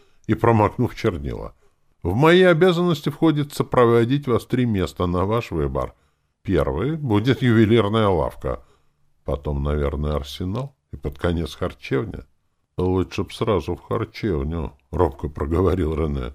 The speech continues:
"А в арсенал на полный желудок?" — уточнил я. "Нифига, потерпишь, быстрее закончим.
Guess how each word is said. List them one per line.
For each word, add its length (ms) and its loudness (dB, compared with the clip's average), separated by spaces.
"А 140 -4
в 80 -2
арсенал 560 -2
на 140 -2
полный 420 -6
желудок?" — 640 -6
уточнил 540 -10
я. 200 -14
"Нифига, 680 0
потерпишь, 720 2
быстрее 500 4
закончим. 680 0